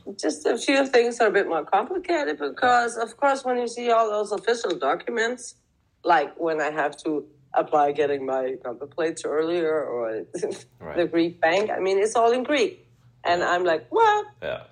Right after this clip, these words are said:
Speaker 1: But today we have Google Translate, you know?
Speaker 2: Exactly. Yeah, okay.
Speaker 1: <laughs> So
Speaker 2: So you just pull
Speaker 1: we
Speaker 2: up
Speaker 1: have
Speaker 2: your
Speaker 1: so
Speaker 2: phone.
Speaker 1: many tools, and, and also I knew, know a few Greeks,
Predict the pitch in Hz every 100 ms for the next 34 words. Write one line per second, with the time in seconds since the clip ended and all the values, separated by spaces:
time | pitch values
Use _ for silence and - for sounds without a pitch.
0 | _ 381 - - _ _ _ _ - 320
1 | 269 269 247 240 262 240 233 254 220 160
2 | - - _ - 156 175 156 156 - _
3 | - 95 233 220 233 - - - 196 202
4 | - - - 80 - - 214 214 214 226
5 | 208 190 196 - 190 208 262 277 - 185
6 | 175 160 - 175 170 156 - _ _ _
7 | _ - 190 185 190 175 151 - 160 170
8 | 139 165 160 180 175 180 180 185 180 185
9 | 220 - - -